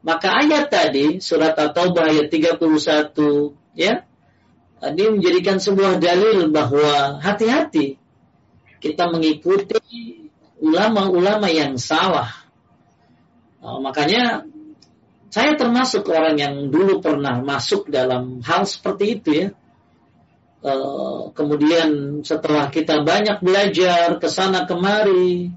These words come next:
akhirnya jadi paham, "Oh, salah saya dulu." Tapi mudah-mudahan yang awal-awalnya dulu taklid, ya, lama-lama dia mau belajar lagi sehingga akhirnya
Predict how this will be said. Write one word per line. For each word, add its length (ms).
akhirnya 400
jadi 160
paham, 400
"Oh, 560
salah 440
saya 280
dulu." 320
Tapi 160
mudah-mudahan 800
yang 240
awal-awalnya 800
dulu 400
taklid, 640
ya, 160
lama-lama 560
dia 160
mau 160
belajar 400
lagi 480
sehingga 400
akhirnya 720